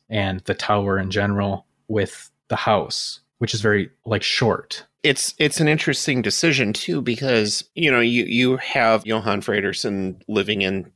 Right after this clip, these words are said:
Speaker 2: in the tower. Some of the dialogue and discussion when Fredersen and Rotving, when we first see them meet in the film, you know, you get a, get a sense of a lot of history and how Johann,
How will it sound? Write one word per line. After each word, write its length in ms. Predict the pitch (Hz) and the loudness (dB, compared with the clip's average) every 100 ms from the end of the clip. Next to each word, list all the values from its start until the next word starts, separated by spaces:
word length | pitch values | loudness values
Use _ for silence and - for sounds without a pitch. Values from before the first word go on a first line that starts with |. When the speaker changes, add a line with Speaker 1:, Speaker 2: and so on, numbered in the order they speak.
| _ | _
Speaker 2:
in 100 | - | -6
the 80 | 98 | -4
tower. 680 | - - 180 131 110 110 104 - | -4 2 4 6 6 4 2 -2
Some 260 | - 175 170 | 0 2 4
of 160 | 147 | 2
the 640 | 135 120 113 104 101 101 98 - | 4 4 4 4 4 2 -2 -2
dialogue 480 | 117 117 110 104 98 | 0 2 2 2 0
and 120 | 101 | -4
discussion 760 | 90 - 117 - 107 98 98 | -4 -2 -2 0 -2 -2 -4
when 400 | 101 98 92 98 | -2 0 0 -2
Fredersen 880 | 101 - 117 101 95 - 107 95 92 - | -8 -2 0 2 0 -2 -2 -2 -2 -4
and 680 | 101 92 90 90 92 92 - - | -2 0 0 0 -2 -6 -12 -4
Rotving, 760 | 101 101 - 107 95 92 95 98 _ - | 0 0 -2 -2 -2 -2 -6 -10 _ -2
when 280 | 113 107 | 2 4
we 120 | 113 127 | 4 2
first 460 | - 139 120 - | 2 2 4 2
see 160 | - 98 | 0 0
them 320 | 92 92 92 | 0 0 0
meet 340 | 92 92 - | 0 -2 -6
in 180 | - 95 | -6 -4
the 80 | 90 | -4
film, 580 | - 175 170 90 92 90 | -2 2 4 4 2 0
you 80 | 120 | 2
know, 60 | 110 | 2
you 160 | 104 | 2
get 160 | 120 113 | 2 0
a, 60 | - - | -2 -2
get 120 | 113 | -2
a 80 | 98 | 0
sense 260 | 117 104 | -2 -4
of 80 | - | -2
a 60 | 92 | 0
lot 160 | 92 | 0
of 80 | - | 0
history 640 | 160 156 - 101 101 98 87 | -2 -2 -2 0 0 0 0
and 520 | 101 101 95 95 92 | 0 0 0 -2 -4
how 280 | - 104 98 | -4 -2 -2
Johann, 880 | 101 107 101 117 104 92 92 95 | 2 2 4 2 2 4 2 -2